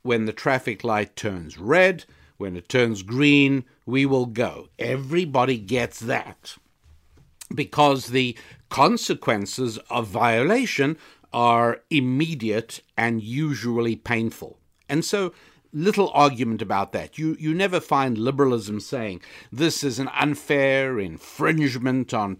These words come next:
people's rights. People should be able to go whatever the color." You don't hear that, right? Because it would sound absurd. The only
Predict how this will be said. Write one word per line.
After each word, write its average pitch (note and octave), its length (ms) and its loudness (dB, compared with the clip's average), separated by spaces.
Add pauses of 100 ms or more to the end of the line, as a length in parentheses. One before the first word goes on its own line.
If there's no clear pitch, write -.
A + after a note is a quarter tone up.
people's C#3 640 -4
rights. C#3+ 680 2 (380)
People D#3 400 0
should C#3+ 220 -2
be C3 120 0
able C3+ 220 2
to B2 80 -2
go D#3 400 4
whatever C#3+ 460 2
the C3+ 120 -4
color." D3+ 460 2
You F3+ 100 -6
don't A3+ 220 2
hear G3 280 0
that, D#2+ 360 -8
right? A#2+ 280 -6 (140)
Because F#2+ 280 -10
it F#2 40 -14
would F#2+ 140 -10
sound A#2+ 300 0
absurd. D#3 640 -2 (1300)
The G3+ 180 2
only C4+ 480 2